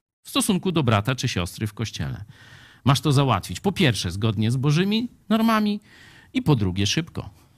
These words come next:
bo inaczej wchodzisz w spiralę kłamstwa. A diabeł,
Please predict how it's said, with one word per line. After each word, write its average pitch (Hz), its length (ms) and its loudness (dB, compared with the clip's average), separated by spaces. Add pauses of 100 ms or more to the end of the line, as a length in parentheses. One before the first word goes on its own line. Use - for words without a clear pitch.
(580)
bo 107 80 0
inaczej 101 480 0 (240)
wchodzisz 73 460 -6
w - 60 -14
spiralę 85 440 -4
kłamstwa. 165 540 -4 (460)
A 92 80 -8
diabeł, 107 480 2